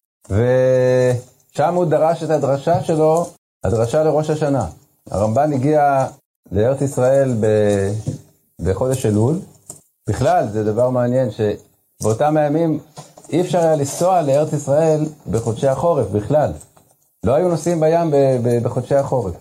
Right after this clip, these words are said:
כי זה היה סכנת נפשות. הים סער והיו נוסעים רק בקיץ, ובדרך כלל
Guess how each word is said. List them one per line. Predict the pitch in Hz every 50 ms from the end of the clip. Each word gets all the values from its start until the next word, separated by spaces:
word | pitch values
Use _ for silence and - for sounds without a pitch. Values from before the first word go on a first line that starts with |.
| - _ _ _ _ _
כי | - 104 101
זה | 104
היה | 113 127
סכנת | 131 - - 151 175 170 170 160 156
נפשות. | 165 160 151 165 156 - 180 139 101 - - - _ _ _ _ _
הים | - 90 107 117 123 131
סער | 120 - - 98 98 120 135 131 127 117
והיו | 113 107 101 95 92 - - - _ _ _ _ _ - 107 147
נוסעים | 160 170 160 165 175 170
רק | 170 170 160
בקיץ, | 160 156 151 - 123 107 107 113 151 156 - - - _ -
ובדרך | 101 101 120 135 156 165 - -
כלל | 170 180 202 190 185 180 180